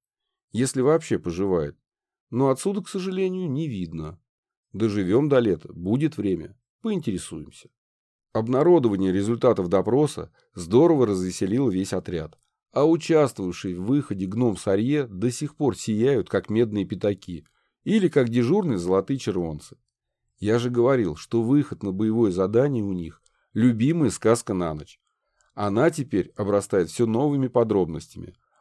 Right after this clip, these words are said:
А учатся они все теперь так, что валятся от усталости на тренировках.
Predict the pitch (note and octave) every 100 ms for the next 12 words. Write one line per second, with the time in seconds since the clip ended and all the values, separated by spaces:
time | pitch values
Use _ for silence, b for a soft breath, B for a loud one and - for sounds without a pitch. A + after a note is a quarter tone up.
0 | _ - B2+ E3 F#3+ D3+ F#2+ G2 F2+ E2+
1 | - F2+ - F#2+ - - F#3 F3 _ _
2 | - - C#3 C#3+ D3+ B2+ F2+ F#2 F2 G2+
3 | - C#3 A#2 - F2 D#2 F2+ F2+ F2 D#2
4 | - -